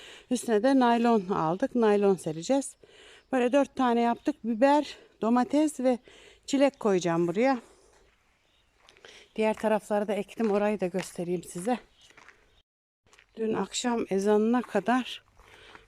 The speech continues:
burayla uğraştık. Vallahi çekemedim. Doğrusu. Şimdi şöyle yaptık. Ee, ben, e,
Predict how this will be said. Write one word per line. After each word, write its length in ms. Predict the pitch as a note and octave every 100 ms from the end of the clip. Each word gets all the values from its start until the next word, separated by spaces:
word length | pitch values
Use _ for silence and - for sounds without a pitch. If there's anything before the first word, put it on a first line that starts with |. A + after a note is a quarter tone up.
| -
burayla 420 | A3 A3+ A3 F#3+
uğraştık. 580 | E3+ F#3 F3+ E3+ - B3+ - - - - G3
Vallahi 380 | F#3+ D#3+ G3
çekemedim. 600 | G#3 G3 - E3 D3 D3+ D3 C#3 - - - - - - -
Doğrusu. 540 | F#3 F3 E3+ - F#3 - - - _ _ - - - - - _ -
Şimdi 440 | - G#3+ G3 G#3
şöyle 420 | - G#3 F#3+ E3+
yaptık. 680 | D#3 D#3 _ - - - - _ _ - - - -
Ee, 360 | E3+ E3+ E3 E3
ben, 340 | F#3+ G3+ G3 -
e, 280 | F3 F3